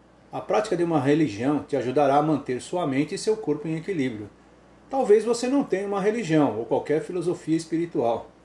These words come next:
Pense em aceitar a ideia de visitar uma igreja. Pense nisso. Todas as re-, as religiões têm um único objetivo: promover o bem. Tente entender a sua rela-,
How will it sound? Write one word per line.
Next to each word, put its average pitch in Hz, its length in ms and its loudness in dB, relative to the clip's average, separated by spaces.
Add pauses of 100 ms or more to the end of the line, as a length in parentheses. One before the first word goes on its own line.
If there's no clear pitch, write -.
(280)
Pense 196 300 -2
em 196 40 4
aceitar 143 800 0 (200)
a 226 100 -2
ideia 135 320 2
de 147 80 4
visitar 139 460 0
uma 113 140 -4
igreja. 104 360 -6 (440)
Pense 269 260 -2
nisso. 170 420 -2 (360)
Todas 208 300 4
as 165 60 0
re-, 175 280 2
as 139 180 -4
religiões 143 600 2
têm 170 140 -4
um 160 180 0
único 190 220 -4
objetivo: 135 580 -4 (300)
promover 143 460 4
o 160 40 2
bem. 123 300 -2 (540)
Tente 160 340 0
entender 160 480 2
a 208 60 2
sua 240 240 -4
rela-, 226 320 0